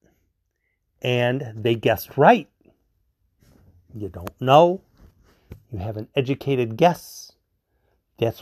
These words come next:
what the draft is. Inexact information played out over years. So the Braves decided, "Hey, let's try this Dale Murphy kid."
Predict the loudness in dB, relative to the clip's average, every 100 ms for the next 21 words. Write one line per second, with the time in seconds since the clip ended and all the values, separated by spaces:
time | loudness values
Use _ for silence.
0 | -10 -8 -4 4 4 4 2 0 0 -8
1 | -20 -20 _ _ _ _ 0 2 2 2
2 | 2 2 -2 -6 -2 0 0 0 -2 -6
3 | -6 -14 _ _ _ _ _ 4 6 6
4 | 4 2 -4 -4 -4 -2 -4 -4 -14 _
5 | _ -20 _ _ _ _ _ -8 0 2
6 | 2 -2 _ -10 -2 2 2 2 -6 -6
7 | -2 -2 -2 -6 -8 -8 -12 -6 -4 -4
8 | -4 -4 -4 -4 -6 -8 -8 -4 -2 -2